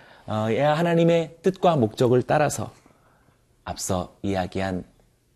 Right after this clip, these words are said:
집으로 돌아온 탕자 이야기를 생각해 본다면 집에 있던 큰 아들은 돌아온 작은 아들을 위해 어떻게 했어야 하는지가 분명합니다. 누가복음 십오 장 삼십이 절은 이렇게 말합니다.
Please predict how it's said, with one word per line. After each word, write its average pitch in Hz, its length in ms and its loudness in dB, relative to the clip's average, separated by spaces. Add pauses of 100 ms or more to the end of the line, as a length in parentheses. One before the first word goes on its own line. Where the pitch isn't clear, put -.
(520)
집으로 101 320 0
돌아온 101 500 -4 (180)
탕자 151 340 -2
이야기를 123 420 2
생각해 139 400 0
본다면 123 600 0 (720)
집에 165 280 8
있던 165 480 6 (140)
큰 254 260 2
아들은 104 460 -2 (680)
돌아온 107 580 4
작은 127 320 0
아들을 131 440 2
위해 160 300 2 (400)
어떻게 202 640 -6
했어야 185 400 -2
하는지가 92 640 -8 (260)
분명합니다. 98 680 -6 (220)
누가복음 110 500 2 (140)
십오 135 300 0
장 127 220 -2
삼십이 147 460 -4
절은 95 340 -6 (240)
이렇게 95 380 -8
말합니다. 90 580 -8